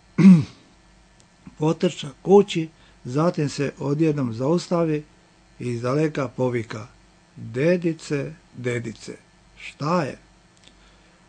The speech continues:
A za krastavac koji sam pojeo, kako će se smatrati da sam ga ukrao ili ne? "Hmm," reče starac,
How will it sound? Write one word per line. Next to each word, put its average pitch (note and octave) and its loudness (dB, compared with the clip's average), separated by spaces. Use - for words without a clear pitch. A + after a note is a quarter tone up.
A A#2 -6
za A#2 -10
krastavac D#3+ -4
koji C3 -4
sam A#2 -6
pojeo, D#3 0
kako F#3 -4
će D#3+ -4
se C3+ -6
smatrati D3+ -2
da B2 -4
sam A#2+ -8
ga A#2+ -8
ukrao E3 -2
ili C3+ 0
ne? B2 -2
"Hmm," A#2+ -6
reče B2 -6
starac, A#2 -12